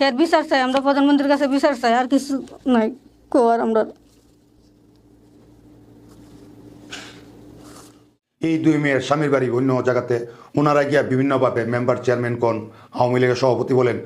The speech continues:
Speaker 2: ওনাদের কাছে কান্দাকাটি কইরা এই বিচারগুলা দিছে যে আমাদের অংশটুকু, আমার এক বোনিকতে দলিল কইরা দু-, জালিয়াতি কইরা সেরা এইভাবে আত্মসাৎ করছে।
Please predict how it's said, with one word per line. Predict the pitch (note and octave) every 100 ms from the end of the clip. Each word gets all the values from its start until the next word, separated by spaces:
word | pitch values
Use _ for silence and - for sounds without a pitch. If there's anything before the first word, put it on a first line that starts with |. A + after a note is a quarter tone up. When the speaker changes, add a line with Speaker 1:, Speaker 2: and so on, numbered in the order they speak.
| - -
Speaker 2:
ওনাদের | C3+ C#3 C#3
কাছে | C3+ C3+
কান্দাকাটি | B2+ D3 C#3+ C3
কইরা | A#2 A#2 B2+ C3+
এই | B2
বিচারগুলা | B2+ C3+ A2 G#2+
দিছে | G#2 B2+ G2 - - - -
যে | A#2
আমাদের | B2+ C#3 D3
অংশটুকু, | C#3 C#3 D#3 E3 F3+ F3+ - -
আমার | - C3+
এক | D#3 B2
বোনিকতে | D#3 D#3 C#3+
দলিল | D#3 D#3+
কইরা | C#3+ A#2
দু-, | B2+ D3 D3 B2 B2+ - C3
জালিয়াতি | C#3 D3+ D3
কইরা | C3+ B2+
সেরা | A#2+ C#3+
এইভাবে | C3+ C3 C#3
আত্মসাৎ | D3 C#3+ C3 C#3
করছে। | D3+ C#3+